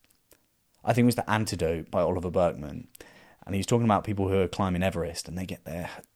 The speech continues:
their hearts are set on reaching the top. But that can be at their detriment sometimes. And they're ignoring the warning signs of things that should force them to change course or to turn around.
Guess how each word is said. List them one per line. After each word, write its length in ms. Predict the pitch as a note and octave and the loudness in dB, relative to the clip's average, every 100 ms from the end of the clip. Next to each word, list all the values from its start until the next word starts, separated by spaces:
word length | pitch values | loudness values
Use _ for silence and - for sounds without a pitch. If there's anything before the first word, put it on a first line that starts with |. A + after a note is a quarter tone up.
| _ _ - - | _ _ -14 -2
their 180 | G#2 | -2
hearts 540 | F#2 - A#2+ G#2 F#2+ - | -2 0 4 4 2 -6
are 80 | - | -8
set 500 | - - A2+ F#2+ - | -6 2 4 4 0
on 180 | F2+ F2+ | -6 -4
reaching 400 | G2 G2 - F2+ | -4 -4 -4 -4
the 80 | F2+ | -4
top. 380 | - E2+ - - _ _ _ _ _ _ _ _ | -2 -4 -6 -18 _ _ _ _ _ _ _ _
But 100 | F#2+ | 2
that 200 | G2+ - | 2 2
can 100 | G#2 | 2
be 100 | G2 | 2
at 80 | F#2 | 2
their 140 | F#2+ | 0
detriment 520 | G#2 F#2 - E2+ D#2+ | 2 0 -2 -6 -6
sometimes. 720 | - D#2+ - E2+ E2 D#2+ - _ | -6 -8 -6 -8 -8 -10 -14 _
And 180 | E2+ F2+ | -4 0
they're 200 | F#2 F#2 | 0 -2
ignoring 640 | F2+ F2+ G2 G2+ G2 F#2+ | -2 0 2 4 2 0
the 60 | F2+ | 0
warning 400 | F2+ F#2+ F#2 E2+ | 0 0 -2 -4
signs 440 | - E2 E2 D#2+ | -4 -6 -4 -8
of 80 | E2 | -10
things 360 | - F2 E2+ - | -6 -6 -4 -6
that 260 | E2+ - - _ _ _ _ _ | -8 -8 -12 _ _ _ _ _
should 560 | - - - F#2 D#2+ - _ _ _ _ | -4 0 2 2 0 -10 _ _ _ _
force 380 | - F#2 F2 - | -4 -2 -2 -4
them 200 | E2 E2 | -6 -4
to 100 | E2 | -4
change 420 | - E2+ E2 - | -2 -2 -4 -6
course 480 | - F2 D#2 D#2 - | -4 -2 -2 -6 -8
or 200 | - D#2+ | -10 -8
to 120 | - | -8
turn 340 | - F2+ E2 | -6 -4 -4
around. 520 | E2 E2 D#2+ D2 - | -2 -4 -4 -6 -10